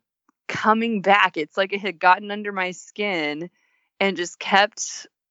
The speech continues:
coming back up at the weirdest moments and beckoning to me, like, "Don't you wanna try that again? Don't you wanna see if maybe you could do it better?" You know, like, how those, the hardest things you do, it's like type two fun.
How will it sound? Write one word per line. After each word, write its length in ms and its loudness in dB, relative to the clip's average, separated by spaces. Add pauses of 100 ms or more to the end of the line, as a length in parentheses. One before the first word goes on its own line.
(140)
coming 440 0
back 280 4
up 220 2
at 120 -8
the 100 -8
weirdest 440 -6
moments 460 -6
and 320 -8 (180)
beckoning 640 2
to 120 -14
me, 300 -6
like, 320 0 (480)
"Don't 240 2
you 120 4
wanna 200 6
try 300 0
that 220 2
again? 460 -2
Don't 180 0
you 100 -4
wanna 180 0
see 460 2
if 180 6 (600)
maybe 360 6
you 120 4
could 200 2
do 180 8
it 180 6
better?" 720 4 (180)
You 140 0
know, 220 8
like, 160 0
how 120 4
those, 280 -4
the 160 -2
hardest 480 2
things 280 -6
you 120 -6
do, 500 2 (240)
it's 140 0
like 160 4
type 300 2
two 220 -4
fun. 540 0